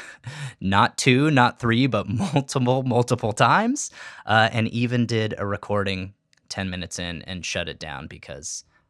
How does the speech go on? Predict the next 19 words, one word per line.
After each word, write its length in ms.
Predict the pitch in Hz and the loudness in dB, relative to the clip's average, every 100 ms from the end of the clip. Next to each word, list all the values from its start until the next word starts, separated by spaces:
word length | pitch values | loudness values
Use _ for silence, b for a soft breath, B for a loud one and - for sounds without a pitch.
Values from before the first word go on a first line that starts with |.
| _ | _
I 120 | 98 | -6
was 140 | 104 | -4
self-conscious 760 | - 107 - 139 170 123 - - _ _ | 0 -2 -2 -6 -6 -12 -18 -20 _ _
about 240 | 95 95 92 | -6 -6 -2
how 160 | 92 | -4
it 80 | 87 | -2
sounded. 360 | 113 98 87 78 | -2 -2 -4 -4
So 320 | - 98 95 B B B B B _ _ _ _ | -2 -2 -4 B B B B B _ _ _ _
I'm 220 | 107 101 | 2 4
not 300 | 101 107 117 | 6 4 4
shutting 340 | - - - 117 | 0 0 2 2
this 220 | 117 - | 2 0
one 200 | 117 107 | 0 0
down. 400 | 104 104 104 107 | 2 2 2 0
We're 160 | 104 101 | -2 -2
gonna 160 | 101 | -2
go 240 | 95 107 107 | 0 0 2
with 180 | 117 123 | 4 4
it. 200 | 147 | 2